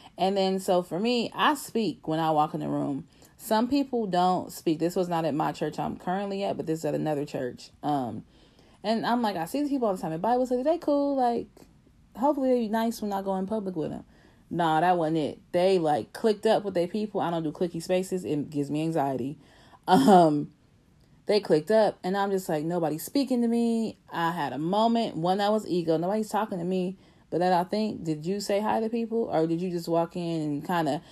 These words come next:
dim your light and go shy off in the corner like you can't open your damn mouth? Right. You can't blame everybody else when you sitting here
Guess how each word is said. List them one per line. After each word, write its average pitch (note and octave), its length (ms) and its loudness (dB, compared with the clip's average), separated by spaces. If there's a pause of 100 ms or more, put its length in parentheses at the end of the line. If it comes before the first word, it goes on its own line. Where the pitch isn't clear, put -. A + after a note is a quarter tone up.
(180)
dim F3 260 6
your A3+ 220 4
light C4+ 340 4
and F#3 140 0
go F3+ 160 6
shy F3+ 180 2
off E3 180 4
in E3+ 80 -4
the D#3+ 80 -2
corner G3 360 -2
like F3 180 0
you F3 60 -6
can't E3 180 -4
open D3+ 220 -4
your D3+ 100 -4
damn C#3+ 260 -2
mouth? C3+ 400 -4 (160)
Right. C3+ 380 2 (920)
You E3 100 -4
can't G3+ 260 0
blame A3 200 2
everybody B3 520 2
else F4+ 460 2
when F#3 220 0
you F#3 120 2
sitting F#3+ 220 0
here F3 320 -2